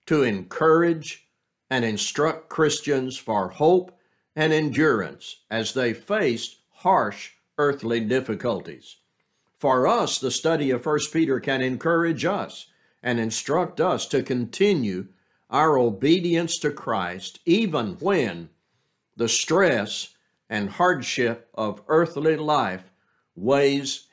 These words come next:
heavily against us. We're going to read First Peter one now, verses one through five. First Peter one,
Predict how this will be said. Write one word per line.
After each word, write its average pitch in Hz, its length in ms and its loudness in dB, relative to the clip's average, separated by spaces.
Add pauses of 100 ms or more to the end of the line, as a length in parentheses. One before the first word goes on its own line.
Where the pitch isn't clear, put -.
heavily 117 580 0 (180)
against 120 560 -4
us. 73 420 -10 (800)
We're 247 140 0
going 220 140 4
to 160 80 4
read 147 280 2
First 196 380 0
Peter 139 260 4
one 117 480 0
now, 120 480 -4
verses 110 600 -2
one 160 600 0 (100)
through 139 640 0 (180)
five. 101 640 -2 (380)
First 170 320 0
Peter 160 280 4
one, 135 540 0